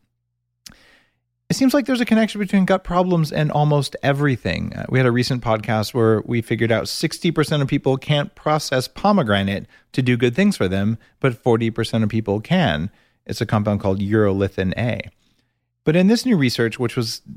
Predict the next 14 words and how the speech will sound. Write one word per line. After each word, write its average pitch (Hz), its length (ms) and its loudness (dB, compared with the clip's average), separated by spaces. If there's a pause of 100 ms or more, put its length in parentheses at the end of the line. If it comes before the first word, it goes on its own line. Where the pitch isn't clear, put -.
(140)
basically 117 400 0
what's 113 220 -2
going 151 200 0
on 170 140 2
in 143 60 0
the 117 60 0
gut, 151 400 0 (360)
they 143 100 2
said 139 340 0
the 127 100 -2
severity 160 760 0
of 120 180 -4
autism 131 540 -2
symptoms 110 640 0